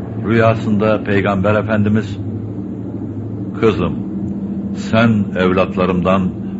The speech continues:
Muhammed Emir Buhari ile evlen." diye emir buyurmuştu. Uyanıp tekrar yattı, yine aynı rüyayı gördü. Yanlış anlaşılacağından korkarak kimselere bir şey söylemedi.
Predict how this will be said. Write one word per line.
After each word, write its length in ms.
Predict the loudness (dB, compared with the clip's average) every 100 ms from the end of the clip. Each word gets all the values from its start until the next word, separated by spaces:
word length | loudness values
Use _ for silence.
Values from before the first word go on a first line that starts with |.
| -6 -4
Muhammed 760 | 0 2 4 4 2 -2 -6 -2
Emir 340 | 2 2 2
Buhari 440 | 0 2 4 4
ile 180 | 2 2
evlen." 560 | 0 0 2 2 0 0
diye 380 | 0 2 2 -2 -6 -6 -6 -6 -2
emir 380 | 0 0 0
buyurmuştu. 560 | -2 -2 -4 -6 -8 -8 -8 -8 -8 -8 -8 -8 -6 -2
Uyanıp 360 | 0 0 -2 -4 -8 -8 -2
tekrar 360 | -2 0 -2 0
yattı, 580 | -2 -2 -2 0 0 -2 -6 -6 -6
yine 260 | 0 2 2
aynı 440 | 0 0 2 2
rüyayı 460 | 0 0 0 0 -2
gördü. 300 | -2 -2 -4 -6 -6 -8 -8 -8 -8 -8 -6 0
Yanlış 380 | 2 2 2
anlaşılacağından 920 | 2 2 2 2 0 2 2 2 2 2
korkarak 600 | 0 0 2 0 0 -2
kimselere 720 | 2 2 0 -4 -2 -2 -2
bir 40 |
şey 200 | -2 -2
söylemedi. 600 | -2 0 0 0 -4 -6